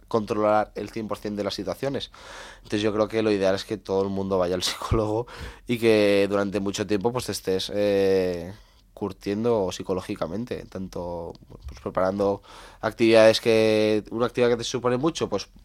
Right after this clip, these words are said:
vas de forma progresiva hasta que, hasta que eres capaz de,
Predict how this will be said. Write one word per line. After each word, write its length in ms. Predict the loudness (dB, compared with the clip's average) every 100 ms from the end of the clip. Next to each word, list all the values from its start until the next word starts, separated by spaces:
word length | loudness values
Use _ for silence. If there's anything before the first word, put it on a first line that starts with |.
| -20 0
vas 200 | 0 0
de 80 | -2
forma 240 | 0 2
progresiva 560 | 2 -2 -2 0 2 0
hasta 340 | -4 -4 -6
que, 480 | -4 -6 -6 -10 -14 -16
hasta 180 | -14 -10
que 60 |
eres 100 | -6
capaz 300 | -4 -2 -4
de, 240 | -4 -6